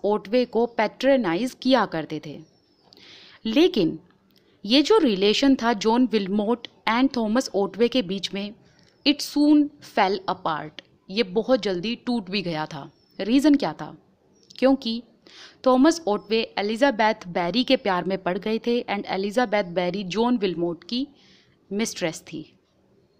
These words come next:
तो जैसे ही जॉन विलमोट को ये पता चला कि ये इनकी मिस्ट्रेस के साथ प्यार में पड़ गए हैं, तो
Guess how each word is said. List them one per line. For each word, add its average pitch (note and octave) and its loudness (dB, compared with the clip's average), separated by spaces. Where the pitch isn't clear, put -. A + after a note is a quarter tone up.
तो E4 4
जैसे A#3+ 2
ही E4 4
जॉन B3+ 4
विलमोट A#3 -4
को A#3+ 0
ये A3+ 2
पता G3 0
चला F#3 -4
कि C4+ -2
ये A#3+ -2
इनकी C4+ 4
मिस्ट्रेस C4+ 2
के C#4+ -2
साथ A#3 -2
प्यार G3+ -2
में G3+ -6
पड़ G3+ 0
गए G#3+ 0
हैं, A3+ -8
तो B3 0